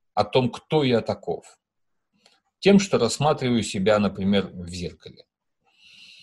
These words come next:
Каков я. А,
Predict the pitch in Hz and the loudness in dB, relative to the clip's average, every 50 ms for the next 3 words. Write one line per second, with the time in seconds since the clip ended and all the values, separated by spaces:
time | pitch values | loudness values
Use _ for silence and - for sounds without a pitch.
0 | - - - - - _ _ _ _ - 107 - - - 113 101 - - - 87 | -20 -20 -20 -20 -20 _ _ _ _ -2 -2 -2 0 0 0 0 0 -4 -6 -8
1 | - - - - _ _ _ _ _ _ _ _ _ _ _ _ _ _ _ _ | -8 -8 -10 -16 _ _ _ _ _ _ _ _ _ _ _ _ _ _ _ _
2 | _ _ _ _ _ _ _ _ _ _ _ _ _ _ - - _ _ _ _ | _ _ _ _ _ _ _ _ _ _ _ _ _ _ -20 -20 _ _ _ _
3 | 110 107 104 101 98 98 95 95 90 95 | 4 4 6 6 6 4 4 2 0 -2